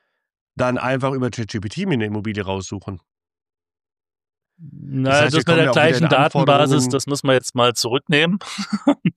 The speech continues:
Speaker 2: Äh, das ist jetzt
Speaker 1: Okay,
Speaker 2: nicht ganz so.
Speaker 1: Entschuldigung.
Speaker 2: Ähm,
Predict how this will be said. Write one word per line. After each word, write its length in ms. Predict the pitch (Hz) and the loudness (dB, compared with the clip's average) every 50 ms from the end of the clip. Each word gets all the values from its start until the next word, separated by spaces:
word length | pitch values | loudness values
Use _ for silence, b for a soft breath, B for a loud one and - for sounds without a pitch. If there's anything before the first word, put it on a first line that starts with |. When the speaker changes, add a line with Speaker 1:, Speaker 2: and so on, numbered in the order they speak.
| B B B B B B B B | B B B B B B B B
Speaker 2:
Äh, 240 | 143 131 127 127 123 | 2 2 2 2 2
das 200 | 127 131 - - | 2 0 0 -2
ist 140 | 135 - | -4 -2
jetzt 80 | - 196 | -2 0
Speaker 1:
Okay, 120 | 175 214 | 2 2
Speaker 2:
nicht 140 | 269 285 - | 2 2 2
ganz 240 | - 139 147 160 220 | 2 2 4 4 4
so. 60 | 240 | 6
Speaker 1:
Entschuldigung. 300 | - - 247 254 - B B B B B B B - | 6 4 4 2 -2 B B B B B B B 2
Speaker 2:
Ähm, 720 | 151 143 143 143 143 143 143 143 147 147 147 147 147 151 | 4 6 6 6 6 6 4 4 2 0 0 0 -2 -4